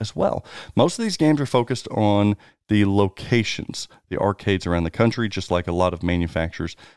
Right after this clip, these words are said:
uh, have adopted that, that type of process. Uh, but given that this isn't a Stern Pro, it's not like, "Ooh, we gotta fulfill the whole world with a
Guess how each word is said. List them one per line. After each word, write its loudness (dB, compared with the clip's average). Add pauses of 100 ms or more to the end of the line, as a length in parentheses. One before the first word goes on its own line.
(160)
uh, -6
have 0
adopted -6 (160)
that, -6 (140)
that -6
type -4
of -10
process. -4 (380)
Uh, -4 (300)
but 2 (560)
given 2
that 2
this -2
isn't 2
a 0
Stern 2
Pro, 4
it's -2
not 2
like, 0 (180)
"Ooh, 4
we 4
gotta 4
fulfill 0
the 4
whole 4
world 4
with -4
a 0